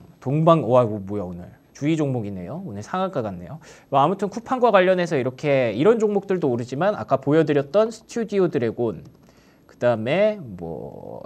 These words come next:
씨제이 이엔엠 요런 애들도 이제 올라가고 있는 그런 상황인데, 뭐 누가 수혜를 볼지는 모르겠습니다만,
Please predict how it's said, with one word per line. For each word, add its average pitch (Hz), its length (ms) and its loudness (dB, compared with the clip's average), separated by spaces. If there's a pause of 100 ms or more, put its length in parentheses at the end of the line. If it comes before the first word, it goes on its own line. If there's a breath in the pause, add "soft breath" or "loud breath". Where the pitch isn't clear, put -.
씨제이 202 420 2
이엔엠 131 600 0 (580 soft breath)
요런 202 200 2
애들도 185 320 2
이제 113 160 -2
올라가고 131 480 2
있는 113 200 -4
그런 120 220 -4
상황인데, 147 680 -4 (960 loud breath)
뭐 170 120 6
누가 202 240 10
수혜를 277 360 6
볼지는 233 400 2
모르겠습니다만, 170 1120 0